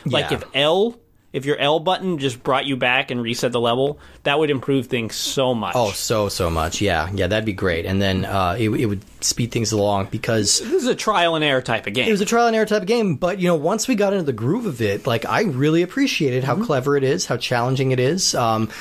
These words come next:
Speaker 2: this is a puzzle game that's, like, you've seen things that are s-,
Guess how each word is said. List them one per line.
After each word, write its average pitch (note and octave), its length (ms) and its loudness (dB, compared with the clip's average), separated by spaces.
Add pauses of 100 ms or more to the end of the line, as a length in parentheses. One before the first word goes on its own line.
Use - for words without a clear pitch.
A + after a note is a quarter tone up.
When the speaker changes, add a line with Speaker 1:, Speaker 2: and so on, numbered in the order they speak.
(220)
Speaker 2:
this C#3+ 180 0
is D#3 180 2
a - 60 -2
puzzle C#3+ 320 -2
game C#3 240 0
that's, C3 200 0
like, - 440 -4 (1040)
you've F3 180 0
seen A3+ 220 2
things G3+ 180 0
that E3 120 0
are B2+ 40 2
s-, - 380 0